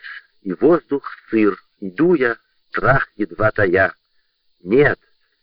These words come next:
здесь свой мир, живущий мир, и жизнь его нарушил я.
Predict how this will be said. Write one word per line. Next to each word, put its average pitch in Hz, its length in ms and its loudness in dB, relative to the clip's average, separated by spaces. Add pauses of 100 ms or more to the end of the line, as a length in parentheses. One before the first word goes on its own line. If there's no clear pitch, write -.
(160)
здесь 139 200 0 (140)
свой 160 240 4
мир, 139 380 2 (160)
живущий 131 720 -6
мир, 120 300 -2 (480)
и 95 120 -6
жизнь 165 400 0
его 127 380 0 (460)
нарушил 87 840 -6
я. - 160 -12